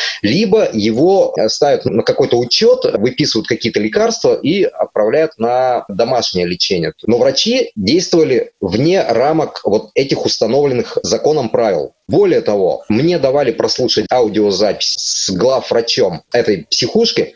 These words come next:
который говорит: «Ну да, мы в больницу-то, может быть, и неправильно поместили, но мы со слов полицейских это сделали». То есть полицейские приехали, сказали: «Она невменяема, она больна»,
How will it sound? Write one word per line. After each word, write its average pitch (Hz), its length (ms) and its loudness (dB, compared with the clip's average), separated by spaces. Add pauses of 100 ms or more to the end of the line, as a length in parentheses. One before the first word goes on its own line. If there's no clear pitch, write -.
(120)
который 185 380 2
говорит: 139 440 0 (300)
«Ну 196 160 4
да, 190 240 2
мы 151 240 2
в 95 320 -4
больницу-то, 156 480 0
может 135 380 0
быть, 135 180 -2
и 156 40 2
неправильно 214 420 2
поместили, 117 640 0
но 101 340 0
мы 208 380 2
со 143 120 0
слов 220 380 0
полицейских 185 760 0
это 127 180 0
сделали». 87 560 -2 (380)
То 131 80 2
есть 135 120 -4
полицейские 175 560 0
приехали, 165 600 0 (360)
сказали: 143 380 0
«Она 139 160 0
невменяема, 135 500 0
она 120 120 -2
больна», 151 440 0